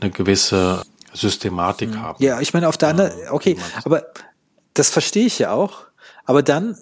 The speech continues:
Speaker 2: ist am Ende das Podium doch zu klein dafür. <laughs> Ja, ich meine
Speaker 1: Nein, das war aber, also das war in Köln, war das doch echt groß. Ich fand das, das war das spannendere,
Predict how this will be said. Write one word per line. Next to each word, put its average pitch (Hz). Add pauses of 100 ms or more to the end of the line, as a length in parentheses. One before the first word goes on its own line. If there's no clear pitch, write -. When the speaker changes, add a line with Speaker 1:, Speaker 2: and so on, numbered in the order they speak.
Speaker 2:
ist -
am 151
Ende 190
das 156
Podium 208 (540)
doch -
zu -
klein 139
dafür. - (160)
<laughs> - (500)
Ja, 117
ich 160
meine 147 (640)
Speaker 1:
Nein, 180
das -
war 135
aber, 139
also 120
das -
war 139
in 110
Köln, 139
war 139
das 117
doch -
echt - (140)
groß. - (520)
Ich -
fand 104
das, -
das -
war -
das 110
spannendere, 160